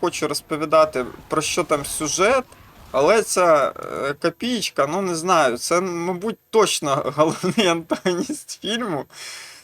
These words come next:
Тому що як це знімається, ну, ти ж розумієш, що в реальному світі, ну, таких, е, кульбітів, чи як це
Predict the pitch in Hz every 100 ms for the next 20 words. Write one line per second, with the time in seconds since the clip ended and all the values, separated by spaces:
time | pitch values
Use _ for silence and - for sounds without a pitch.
0 | _ 147 160 208 - 190 - - 147 131
1 | 185 220 - 175 147 175 175 214 226 -
2 | 165 185 240 - - - 160 185 190 208
3 | 226 269 180 - 175 160 269 202 190 156
4 | 151 147 - 175 254 - 151 175 180 -
5 | 160 151 214 208 - 151 147 139 135 -
6 | 175 151 196 254 - 139 - 160 165 -